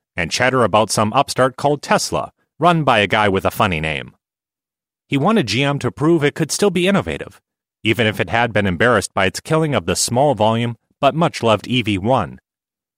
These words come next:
the fully electric two-seater it developed in the mid-nineties.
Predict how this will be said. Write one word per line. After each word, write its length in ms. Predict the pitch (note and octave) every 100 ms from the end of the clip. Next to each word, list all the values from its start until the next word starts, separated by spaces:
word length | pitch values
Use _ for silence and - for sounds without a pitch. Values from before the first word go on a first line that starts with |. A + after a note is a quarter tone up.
| _ _
the 80 | G2+
fully 300 | - A2+ C#3+
electric 420 | C3 B2 - -
two-seater 480 | - E3 - B2 B2
it 100 | A#2+
developed 380 | G#2 G#2+ G2+ A2
in 80 | G2
the 80 |
mid-nineties. 720 | F#2 F2+ E2+ F2 C#2+ C#2 -